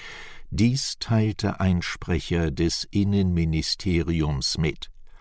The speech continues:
Bei den Parlamentswahlen zweitausendzwölf hatte die Beteiligung bei rund vierundsechzig Prozent gelegen und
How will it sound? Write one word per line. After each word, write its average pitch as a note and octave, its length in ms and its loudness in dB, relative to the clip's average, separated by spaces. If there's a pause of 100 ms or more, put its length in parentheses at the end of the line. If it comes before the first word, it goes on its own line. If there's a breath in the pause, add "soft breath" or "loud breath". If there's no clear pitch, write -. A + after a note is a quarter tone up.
(560 loud breath)
Bei G#2+ 280 4
den A2 320 2
Parlamentswahlen A#2+ 1400 2
zweitausendzwölf A2+ 1700 0
hatte F2+ 480 2
die F2+ 200 2
Beteiligung A2+ 1080 2
bei A2+ 180 2
rund G#2+ 360 0
vierundsechzig G#2+ 1300 -2
Prozent E2 680 0
gelegen G2 600 2 (520 loud breath)
und A#2 360 2